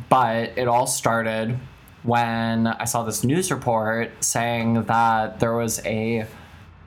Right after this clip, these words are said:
massive, if not the biggest, methane gas leak out of, like, a pipeline accident. I guess it happened in the Baltic Sea, but, which is far enough away, but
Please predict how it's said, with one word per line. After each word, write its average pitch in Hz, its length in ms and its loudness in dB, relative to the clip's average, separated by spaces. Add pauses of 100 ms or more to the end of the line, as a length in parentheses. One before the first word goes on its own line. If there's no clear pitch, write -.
massive, 151 1200 2 (280)
if 139 280 -2
not 117 520 2 (160)
the 127 120 2
biggest, 117 920 -2 (260)
methane 120 640 0
gas 110 720 -2
leak 147 440 0 (440)
out 117 180 2
of, 113 160 -2
like, 117 180 -2
a 110 40 -2
pipeline 147 960 0 (300)
accident. 170 680 0 (640)
I 127 160 -2
guess 127 260 -2
it 147 100 0
happened 135 320 0
in 131 100 0
the 127 60 2
Baltic 113 460 0
Sea, 95 380 -2
but, 107 400 -2 (100)
which 113 180 -4
is 107 120 -4
far 104 220 2
enough 104 240 -4
away, 139 280 2
but 117 360 -2